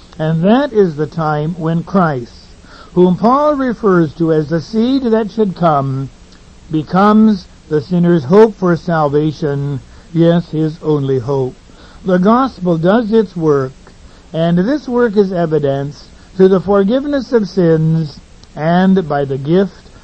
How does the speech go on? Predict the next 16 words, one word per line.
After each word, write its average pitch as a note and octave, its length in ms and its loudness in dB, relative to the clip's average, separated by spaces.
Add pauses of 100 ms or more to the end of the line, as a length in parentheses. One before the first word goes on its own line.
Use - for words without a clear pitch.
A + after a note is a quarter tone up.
(120)
of C#3 160 -2
a C#3 140 0
perfect A#3+ 680 2 (300)
and F3+ 640 0 (180)
an D3+ 200 -6
imputed D#3+ 760 -2
righteousness. C#3+ 1300 -8 (680)
At F3+ 260 0
that G#3+ 360 -2
altar, D3 720 0 (440)
where E3+ 140 0
the E3+ 120 -2
blood F3+ 280 2
of G3 140 0
Jesus F3 440 -2
speaks, E3 720 -6